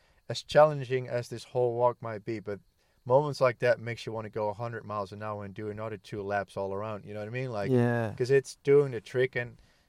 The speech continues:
Speaker 1: like, getting texts, like, waking up with texts in the morning saying, like, "You know what, just from hearing about your story or just having that five-minute chat, whatever, made me reach out to a mate." Like, that's, that's all that this walk is about. And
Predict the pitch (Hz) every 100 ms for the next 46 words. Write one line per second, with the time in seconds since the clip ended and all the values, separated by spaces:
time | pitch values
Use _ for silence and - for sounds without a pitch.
0 | - 120 120 135 156 139 139 131 - 123
1 | 117 113 127 131 123 120 110 - 113 -
2 | 110 110 110 104 110 107 110 120 120 120
3 | 113 - - 123 110 98 _ _ _ _
4 | _ _ _ 127 139 151 143 135 123 120
5 | - 131 147 165 160 117 - 107 110 117
6 | 117 117 107 - 117 113 - 113 104 -
7 | 131 113 117 120 120 120 117 117 120 110
8 | 110 - 107 101 - 104 95 107 104 -
9 | _ _ _ _ - 110 117 127 - -
10 | _ _ _ _ - 120 - 127 131 123
11 | - 120 110 107 - 113 110 - 104 98
12 | 117 117 117 107 101